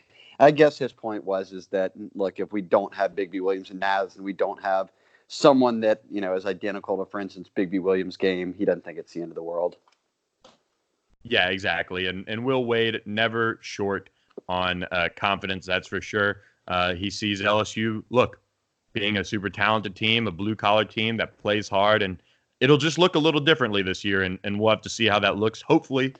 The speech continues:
Speaker 2: we get some videos from Spain as they hit Barcelona, Madrid, and some other, other spots over there. But, uh, Shay, thanks for,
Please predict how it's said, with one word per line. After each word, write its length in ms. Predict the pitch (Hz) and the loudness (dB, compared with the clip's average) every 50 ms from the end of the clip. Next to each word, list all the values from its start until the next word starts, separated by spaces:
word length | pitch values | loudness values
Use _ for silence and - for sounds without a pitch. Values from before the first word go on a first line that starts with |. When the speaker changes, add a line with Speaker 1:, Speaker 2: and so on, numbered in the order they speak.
| _ _ _ _ - | _ _ _ _ -4
Speaker 2:
we 60 | 104 | -4
get 160 | 110 104 - | -4 -4 -2
some 120 | 104 98 | -6 -4
videos 400 | 92 104 101 104 104 101 98 92 | -2 -2 0 0 0 0 -2 -2
from 320 | - - 104 101 98 92 - _ _ _ _ | -4 -4 -4 -4 -4 -8 -10 _ _ _ _
Spain 400 | - - - 117 107 107 107 104 | -20 -4 0 2 2 4 2 2
as 140 | 101 92 90 | 0 -2 -2
they 120 | 101 101 92 | -2 -2 -2
hit 200 | 98 - - 87 | -2 -6 -6 -4
Barcelona, 540 | 98 104 104 92 - 98 98 98 98 101 98 | -2 -2 -2 -2 -2 -4 -2 -2 0 0 -2
Madrid, 440 | 98 95 87 98 98 95 95 92 | -2 -4 -4 -2 -2 0 0 0
and 140 | 95 95 90 | -2 -4 -6
some 160 | - 95 92 | -6 -4 -2
other, 320 | 92 95 95 95 92 90 - _ _ _ _ | -2 0 0 0 -2 -4 -6 _ _ _ _
other 220 | 101 104 98 95 90 | 0 0 2 0 0
spots 400 | - - 101 95 95 95 - 98 | 0 2 4 4 4 2 0 -2
over 180 | 90 85 90 | -2 -2 -2
there. 220 | 85 87 87 87 82 | 0 0 0 0 0
But, 220 | 85 90 87 87 | -2 -2 -2 0
uh, 200 | 87 85 82 82 | 0 0 -2 -2
Shay, 320 | - - - 110 104 98 | -4 0 2 4 4 2
thanks 300 | 92 - 104 107 110 - | 2 2 0 0 0 -2
for, 320 | - - 98 87 82 - | -6 -6 -4 -4 -4 -6